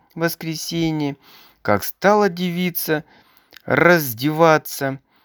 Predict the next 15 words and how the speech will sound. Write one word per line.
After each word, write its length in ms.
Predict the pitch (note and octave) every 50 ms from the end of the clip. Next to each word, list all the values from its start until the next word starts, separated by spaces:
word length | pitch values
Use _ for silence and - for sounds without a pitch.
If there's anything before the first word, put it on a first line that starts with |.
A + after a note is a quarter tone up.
| _ _ _
забыла 840 | - - F#2+ G#2 G#2+ G#2 G2+ C#3 G#3 A3 A3 G#3+ G3 F#3 F#3 F3 E3+ _ _ _ _ _ _ _ _ _ _ -
из 560 | D3+ D3 - - - - - - - - - _ _ _ _
косы 720 | - - C3 C#3 D#3 E3 D#3+ - - - C#3 C3+ C3 C3 _ _ _ _ _ _ _ _ -
бриллиантовую 1120 | A2+ C3 C3 B2+ A#2+ A#2 A2 A2 C3 D3+ E3 E3+ E3+ D#3+ - - D#3+ D3+ D3 C#3+ C#3+ C3+
булавку 840 | B2+ C3 D3+ F#3+ G#3 G#3+ A3 G#3+ G3 E3 A#2+ A2+ - - - - A#2
вынуть. 600 | A2+ A#2+ B2+ C3 A#2+ A2 G2 F#2 F2 E2+ F#2 - _ _ _ _ _ _ _ _ -
Одна 500 | - F2+ G2+ G2 G2+ A2 B2+ D#3 G3 G#3+
сестра 580 | - - C4 A#3+ - - - G3 F3+ F#3 G3
и 80 | G#3+ A#3
заметила. 1000 | A#3+ C#4 C#4 C#4 B3+ B3 A#3+ G#3+ G3+ G3 G3 F#3+ - G3+ G3 G3 G3 G3 G#3+ A#3+ _ _ _ _ _ _ _ _ _ _ _ -
«Что 440 | - - - _ - A4 G#4+ G#4+ D4+
это 340 | A#3+ B3 B3 A#3 - B3+
у 120 | B3 B3 B3
тебя, 500 | - - - C4 B3 - C#4 B3+ B3+ B3
сестричка? 1080 | A#3+ - - D#4 D4 - - - E4+ D#4 C4 G#3+ E3+ C#3+ C#3 - - - E3 D#3+ E3+